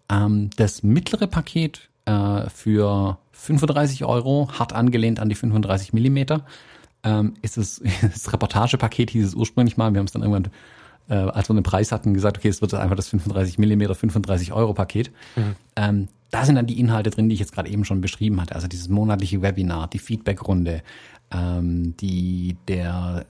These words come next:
Speaker 1: die, die, auch Handouts zum Beispiel. Also wir wollen auch ein bisschen wirklich was den Leuten an die Hand geben, dass wir was mitnehmen können auf die Reportage.
Speaker 2: Mhm.
Speaker 1: Ähm,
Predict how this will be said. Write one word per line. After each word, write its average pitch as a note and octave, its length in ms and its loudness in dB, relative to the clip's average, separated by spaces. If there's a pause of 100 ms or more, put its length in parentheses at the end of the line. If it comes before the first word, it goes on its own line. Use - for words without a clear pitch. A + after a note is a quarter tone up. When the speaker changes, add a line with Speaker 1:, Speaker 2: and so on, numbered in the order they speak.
(180)
Speaker 1:
die, F#2+ 280 -8
die, F2+ 440 -12
auch - 180 -4
Handouts G#2+ 520 0
zum G2+ 100 -4
Beispiel. E2+ 280 -4
Also F#2 140 -4
wir G2 80 0
wollen G#2 140 0
auch - 100 -2
ein F#2 60 -6
bisschen G#2+ 260 2
wirklich G#2 180 -2
was - 300 -10 (240)
den A2+ 100 -2
Leuten G#2 240 0
an G2 100 0
die F2 100 -2
Hand A#2 200 2
geben, F2 260 0
dass F2+ 120 -2
wir G2 60 -2
was - 80 2
mitnehmen A#2 420 4
können F#2 240 -2
auf - 240 -4
die G#2 80 -6
Reportage. F2 760 -2
Speaker 2:
Mhm. A#2 80 0 (540)
Speaker 1:
Ähm, F#2 320 -2